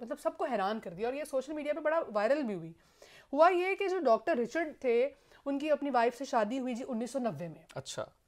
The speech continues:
Speaker 1: तीन उनके बच्चे थे और दो हज़ार एक में जो उनकी, अ, वाइफ थी डॉक्टर, डॉक्टर रिचर्ड की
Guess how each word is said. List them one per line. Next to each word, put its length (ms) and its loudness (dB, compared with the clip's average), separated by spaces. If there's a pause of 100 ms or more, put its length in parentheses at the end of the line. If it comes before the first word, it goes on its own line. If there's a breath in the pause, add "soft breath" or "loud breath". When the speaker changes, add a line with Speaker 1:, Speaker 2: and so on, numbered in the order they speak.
(240)
Speaker 1:
तीन 180 -4
उनके 200 -4
बच्चे 280 2
थे 240 -2 (400 loud breath)
और 120 2
दो 240 0
हज़ार 360 2
एक 300 -2
में 120 -4
जो 80 -6
उनकी, 260 -6
अ, 220 -2
वाइफ 520 0
थी 100 -4
डॉक्टर, 440 0 (160)
डॉक्टर 640 0
रिचर्ड 320 0
की 360 -10